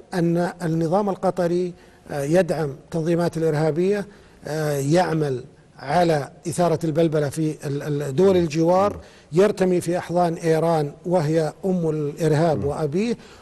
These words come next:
وما لم يت-، يعني المصير المحتوم هو أن يصل النظام إلى قناعة، ولا يبدو هذا في الأفق، لكن قد يضطر إلى الاعتراف بأنه لا سبيل من النجاة إلا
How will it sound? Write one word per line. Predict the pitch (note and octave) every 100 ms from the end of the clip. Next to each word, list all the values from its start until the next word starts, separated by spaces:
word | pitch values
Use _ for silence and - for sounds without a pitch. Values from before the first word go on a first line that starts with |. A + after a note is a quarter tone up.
| -
وما | G3 G#3 G#3+
لم | G3 F#3
يت-، | F3+ E3
يعني | F3+ E3+ F#3 F#3+
المصير | F3+ F3+ - A#3
المحتوم | A#3+ G#3+ F#3+ - G3+ G3+ G3 - - -
هو | F3+ F#3
أن | F#3 F#3 F3 E3+ E3+ - -
يصل | F3 G3+ G3+
النظام | G3 F#3 F3+ F3+ E3
إلى | E3 E3
قناعة، | D#3 E3 F#3 F3+ D3 F3+ - - _ -
ولا | E3 F#3
يبدو | F3+ E3+ D#3+
هذا | D#3 E3+ D3+
في | D3+
الأفق، | D3+ E3+ C#3 G3+ G2+ F#2 D#2+ - -
لكن | F3 F3 F3
قد | F#3 G#3+
يضطر | G#3+ G3 G3 F#3+ F#3+
إلى | G3+ G3+
الاعتراف | F#3 F3 - F3 F3+ F3 - - _
بأنه | F3 F3 F3 D#3 D#3+ D#3+
لا | G#3
سبيل | - G3 F3 F3
من | E3+
النجاة | E3 D#3 D#3+ D3+ E3 D#3+ - - _ -
إلا | G#3 F#3+ F3+ F#3 F#3+ G3+